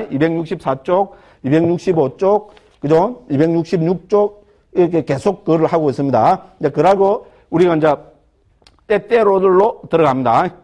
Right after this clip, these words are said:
때때로, 때때로에서 첫 번째는 절제라는 것이 있습니다. 절제는,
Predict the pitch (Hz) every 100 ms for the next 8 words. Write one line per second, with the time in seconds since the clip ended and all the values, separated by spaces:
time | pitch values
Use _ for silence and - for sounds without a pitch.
0 | - 190 220 196 190 185 180 180 180 -
1 | 202 220 196 175 175 - 190 202 180 180
2 | 208 247 - _ _ 180 214 - 220 226
3 | 202 185 165 156 135 143 139 120 180 208
4 | - _ _ - 190 190 226 202 196 226